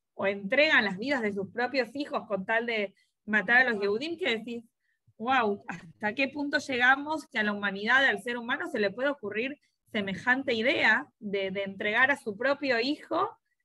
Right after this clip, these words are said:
eh, para morir, para matar, para asesinar a otros?". Y te digo que no está muy lejano de lo que dice acá. Em, vamos a empezar entonces,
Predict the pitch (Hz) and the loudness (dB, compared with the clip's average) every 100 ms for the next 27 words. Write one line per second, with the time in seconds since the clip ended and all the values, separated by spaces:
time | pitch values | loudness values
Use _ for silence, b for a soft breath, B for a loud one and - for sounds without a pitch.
0 | _ - 208 190 214 202 196 202 285 - | _ -4 -2 0 2 2 2 0 2 2
1 | - 220 208 202 196 285 285 233 226 208 | 2 0 0 -4 0 0 2 -2 -2 -8
2 | 214 240 262 302 269 202 190 202 _ _ | -4 -2 -2 -4 -8 -8 -8 -10 _ _
3 | _ - - 226 214 - 220 254 311 302 | _ -12 -8 -6 -6 -4 -2 0 0 0
4 | 247 233 208 262 240 269 285 277 285 311 | 0 -2 -2 -2 0 0 -2 0 -2 0
5 | 285 220 208 196 208 220 208 - - _ | 0 -2 0 -2 -2 -6 -8 -10 -20 _
6 | _ b b b b b b b - 226 | _ b b b b b b b 0 4
7 | 226 233 233 247 311 _ 269 240 277 294 | 4 2 2 -2 -4 _ -2 4 6 6
8 | 320 320 302 262 233 220 202 233 185 196 | 2 2 2 2 2 0 -2 0 2 2
9 | 196 190 196 190 185 262 285 330 | -2 -8 -8 -8 -6 2 2 0